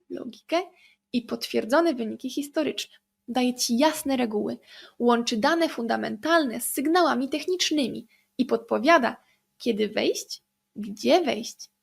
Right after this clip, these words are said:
i jak się chronić. Oczywiście są też ograniczenia. Nie działa dobrze w rynkach spadkowych. Jeśli brak ci cierpliwości albo liczysz na transakcję co tydzień,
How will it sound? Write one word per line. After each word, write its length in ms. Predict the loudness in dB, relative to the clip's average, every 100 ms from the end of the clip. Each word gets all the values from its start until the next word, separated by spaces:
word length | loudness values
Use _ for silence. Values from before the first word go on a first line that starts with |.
| -4
i 140 | 0 0
jak 200 | 0 -2
się 160 | -2
chronić. 600 | 0 -2 -2 -8 -16 -18 _ _ _ -20 -20 -20 -20 _ _ _ -8
Oczywiście 580 | -4 -2 2 2 2 -6
są 120 | -8
też 180 | -4 2
ograniczenia. 720 | 2 2 2 2 2 -2 -8 -20 -20 _ -4
Nie 240 | 2 4 6
działa 300 | 6 6 6
dobrze 520 | 6 4 4 4 2 -2
w 120 | 0
rynkach 340 | 0 0 -2
spadkowych. 720 | 0 -2 0 -4 -4 -6 -16 _ _ _
Jeśli 320 | 0 2 2
brak 220 | 4 2 2
ci 120 | -4
cierpliwości 960 | -2 -2 -4 2 4 4 2 -4 -2
albo 500 | -2 -2 -4 -6 -8 _ -20 -20 -4
liczysz 300 | 0 2 2
na 100 | 2
transakcję 580 | 4 2 4 0 -2 -6
co 100 | -2
tydzień, 400 | 6 6 6 2